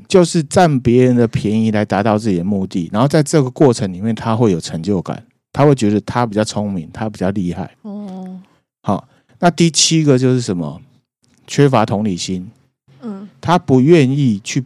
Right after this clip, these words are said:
Speaker 1: 辨识或者是认同别人的情感需求。譬如说别人觉得难过，你就说：“这有什么好难过的？”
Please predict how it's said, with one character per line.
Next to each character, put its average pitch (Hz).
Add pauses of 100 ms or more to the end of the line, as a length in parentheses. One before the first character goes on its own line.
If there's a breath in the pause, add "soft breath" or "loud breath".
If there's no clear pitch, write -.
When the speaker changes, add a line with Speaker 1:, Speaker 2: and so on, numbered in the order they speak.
Speaker 1:
辨 120
识 107
或 117
者 98
是 131
认 123
同 92
别 92
人 98
的 95
情 90
感 82
需 90
求。 - (220)
譬 -
如 170
说 165
别 127
人 135
觉 127
得 113
难 104
过， 98
你 101
就 110
说 107
：“这 -
有 117
什 107
么 95
好 92
难 80
过 82
的？” -